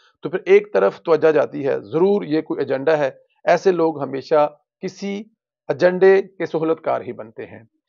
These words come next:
मोहित पीरजादा रियासत पाकिस्तान के खिलाफ पहला प्रोपोगंडा ये करता है कि पीटीआई के सोशल मीडिया के हर झूठ,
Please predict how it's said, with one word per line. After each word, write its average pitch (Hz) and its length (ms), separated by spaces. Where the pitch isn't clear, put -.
मोहित 165 260
पीरजादा 196 340
रियासत 185 420
पाकिस्तान 170 420
के 160 120
खिलाफ 156 480
पहला 170 260
प्रोपोगंडा 127 560
ये 123 180
करता 123 280
है 123 140
कि - 140
पीटीआई 165 480
के 147 120
सोशल 147 400
मीडिया 120 320
के 123 60
हर 151 260
झूठ, 143 420